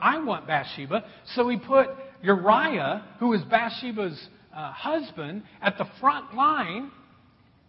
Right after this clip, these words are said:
and had him killed so that he could have a little two and a tango with Bathsheba and got rid of him. And so David and Bathsheba now are adulterers.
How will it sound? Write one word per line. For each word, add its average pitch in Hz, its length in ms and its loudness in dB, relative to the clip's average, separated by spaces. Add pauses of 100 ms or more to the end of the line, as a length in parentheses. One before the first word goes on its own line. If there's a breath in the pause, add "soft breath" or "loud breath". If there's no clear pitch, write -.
(720 soft breath)
and 233 500 2 (540)
had 269 200 4
him 254 160 0
killed 294 540 0 (760)
so 254 140 4
that 240 200 6
he 285 200 2
could 269 200 0
have 240 200 6
a 254 40 0
little 226 340 4
two 294 320 -4
and 226 120 0
a 185 80 -4
tango 240 720 -2 (240 loud breath)
with 226 200 0
Bathsheba 294 720 2 (2000)
and 233 120 -4
got 277 220 2
rid 330 140 -6
of 320 140 -4
him. 233 140 -14 (360 soft breath)
And 262 180 2
so 254 180 2
David 285 380 6
and 269 100 -4
Bathsheba 285 480 0
now 220 260 -4
are 220 180 6
adulterers. 220 440 -2